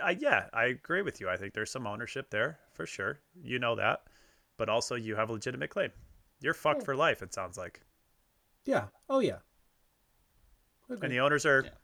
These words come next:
Speaker 1: billionaires. So I'm
Speaker 2: Oh.
Speaker 1: also on the fence of get that money.
Speaker 2: Get, get the money.
Speaker 3: Yeah. So, so, so the get that money part, I, I totally understand. It's, it's more of, is it,
Speaker 1: That's
Speaker 3: does
Speaker 1: a
Speaker 3: he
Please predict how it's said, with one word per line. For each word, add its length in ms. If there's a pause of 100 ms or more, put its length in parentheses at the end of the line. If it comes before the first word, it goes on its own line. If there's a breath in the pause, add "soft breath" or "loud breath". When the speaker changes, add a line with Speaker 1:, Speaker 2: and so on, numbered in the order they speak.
(100)
Speaker 1:
billionaires. 540 (1000)
So 220
I'm 140
Speaker 2:
Oh. 40
Speaker 1:
also 240
on 120
the 80
fence 220
of 180
get 200
that 180
money. 340 (680)
Speaker 2:
Get, 160 (140)
get 180
the 80
money. 300
Speaker 3:
Yeah. 380
So, 220
so, 240
so 200
the 80
get 220
that 160
money 260
part, 260
I, 300
I 100
totally 300
understand. 520
It's, 280
it's 280
more 320
of, 320
is 240
it, 280
Speaker 1:
That's 160
Speaker 3:
does 20
Speaker 1:
a 40
Speaker 3:
he 40